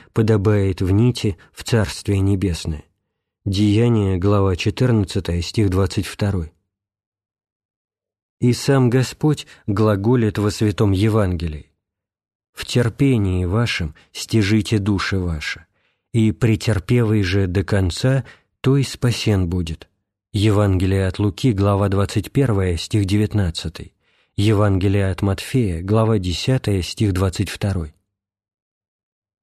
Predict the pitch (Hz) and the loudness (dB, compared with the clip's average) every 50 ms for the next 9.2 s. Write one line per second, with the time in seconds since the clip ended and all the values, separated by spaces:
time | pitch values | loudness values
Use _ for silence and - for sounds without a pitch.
0 | _ _ _ _ _ - 104 110 123 117 - - 180 175 - 151 135 - - 139 | _ _ _ _ _ 0 2 4 2 2 0 0 0 0 2 2 0 2 2 2
1 | 143 156 151 - - 135 127 123 120 120 - - 120 117 120 117 117 117 117 117 | 2 2 2 0 0 2 2 4 2 2 0 0 0 2 2 4 2 2 0 0
2 | 110 107 107 87 - 101 90 - - 107 104 120 135 - - 104 92 92 87 - | 0 0 0 0 -2 -4 -6 -2 -2 0 2 2 0 0 0 0 0 0 -2 -4
3 | - 101 95 78 76 71 - _ _ _ _ _ _ - 117 107 110 110 107 110 | -4 -4 -4 -4 -4 -8 -12 _ _ _ _ _ _ 0 2 2 4 2 2 2
4 | 135 127 - - - 104 98 98 104 101 101 98 98 95 - 104 98 - - 87 | 0 0 -2 -4 -2 0 0 2 2 2 2 0 -2 -2 -4 -6 -8 -8 -8 -12
5 | 82 - _ _ _ _ _ _ _ _ _ _ _ _ _ _ _ _ _ _ | -12 -12 _ _ _ _ _ _ _ _ _ _ _ _ _ _ _ _ _ _
6 | _ _ _ _ _ - 110 104 127 151 147 123 131 139 135 135 131 127 123 - | _ _ _ _ _ -4 0 2 2 2 4 4 4 4 4 4 4 2 2 0
7 | - 135 120 101 117 123 127 131 131 127 123 107 87 90 90 107 110 95 - - | 0 0 2 2 4 2 2 4 2 2 2 0 0 -2 0 0 0 0 -2 -2
8 | - 113 110 98 - 104 90 87 92 107 107 101 98 95 90 - - 110 95 95 | 0 0 0 2 0 0 0 0 2 2 2 2 2 0 -2 -2 -2 -2 0 0
9 | 101 95 92 | 0 -2 -2